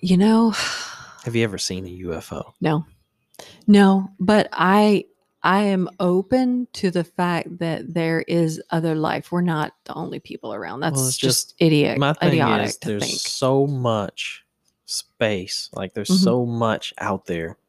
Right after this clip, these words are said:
Speaker 1: Mm-hmm.
Speaker 2: that it's only rational to think that there, there might not be something exactly like us,
Speaker 1: Mm-hmm.
Speaker 2: but there's something out there that's alive,
Speaker 1: Mm-hmm.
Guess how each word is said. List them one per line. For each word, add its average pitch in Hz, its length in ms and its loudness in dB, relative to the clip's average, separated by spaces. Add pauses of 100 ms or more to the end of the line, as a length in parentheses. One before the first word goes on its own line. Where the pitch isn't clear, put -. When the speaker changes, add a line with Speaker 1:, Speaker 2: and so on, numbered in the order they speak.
(120)
Speaker 1:
Mm-hmm. 180 180 -4 (380)
Speaker 2:
that 107 340 0 (1080)
it's 117 240 0
only 120 260 2
rational 98 800 -4
to 110 120 -8
think 95 440 -6
that 92 380 -2
there, 120 260 2
there 123 320 -2
might 139 260 2
not 120 340 0
be 113 180 4
something 104 460 -2
exactly 101 680 -4
like 98 320 -2
us, 98 340 0
Speaker 1:
Mm-hmm. 196 360 6 (600)
Speaker 2:
but 104 200 -4
there's 107 240 0
something 120 800 -2
out 95 260 -6
there 90 220 -4
that's - 480 -4 (300)
alive, 90 680 -2
Speaker 1:
Mm-hmm. 208 400 6